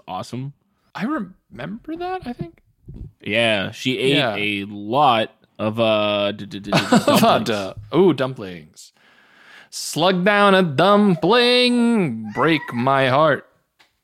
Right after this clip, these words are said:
Speaker 2: Joey Chestnut and I've grown apart because I bought
Speaker 1: So
Speaker 2: him.
Speaker 1: Joey Chestnut may just be the greatest athlete of all time.
Speaker 2: Amen to that. And we're at the, a little over five minutes,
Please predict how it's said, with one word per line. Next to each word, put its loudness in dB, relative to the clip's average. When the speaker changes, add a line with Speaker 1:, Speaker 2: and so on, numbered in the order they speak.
Speaker 2:
Joey 0
Chestnut -2
and 2
I've -2
grown 0
apart 0
because -4
I -4
bought -4
Speaker 1:
So 0
Speaker 2:
him. -2
Speaker 1:
Joey -2
Chestnut -6
may -6
just -10
be -8
the -6
greatest -8
athlete -8
of -14
all -14
time. -18
Speaker 2:
Amen 2
to -2
that. -2
And 2
we're 2
at 0
the, 2
a 2
little 2
over 2
five 0
minutes, -2